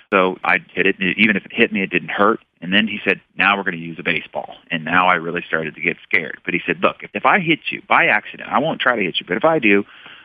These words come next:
we'll go to pizza. If I hit you three times, we'll go to pizza." Well, I don't eat pizza today, but there was a time in my life when I really loved pizza.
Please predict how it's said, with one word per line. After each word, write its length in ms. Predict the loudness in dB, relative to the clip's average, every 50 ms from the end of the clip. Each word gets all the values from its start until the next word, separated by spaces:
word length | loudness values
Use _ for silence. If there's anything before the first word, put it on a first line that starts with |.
| _ _ _ _
we'll 120 | 2 4 6
go 140 | 6 4
to 60 | 4 2
pizza. 520 | -2 0 0 0 0 -2 -10 -16 -18 -18 _ _ _ _
If 80 | 0 2
I 120 | 2 4
hit 200 | 2 0 -2 -2
you 60 | -8
three 180 | -4 -4 -4 -2
times, 300 | 0 0 0 0 0 -4
we'll 100 | -4 0
go 120 | 0 0
to 80 | 0 0
pizza." 360 | -2 -2 -4 -4 -4 -12 -20 -20 _ _ _
Well, 240 | 0 0 0 0 2 2
I 80 | 2
don't 180 | 2 2 0 -2
eat 160 | -4 -4 0
pizza 260 | 0 0 0 0 -2
today, 420 | -8 -8 -2 2 2 4 4 2 0
but 180 | -2 -6 -4 -2
there 100 | 0 0
was 120 | 2 0
a 60 | -2 -4
time 220 | -2 0 0 2
in 60 | 2
my 120 | 0 0 2
life 200 | 2 0 0 -2
when 140 | -6 -4 0
I 140 | 2 2 2
really 300 | 2 0 0 0 0 0
loved 360 | 2 2 2 2 0 -2 -4 -10 _ _ _ _
pizza. 480 | -2 -2 -2 -2 -4 -8 -12 -14 -14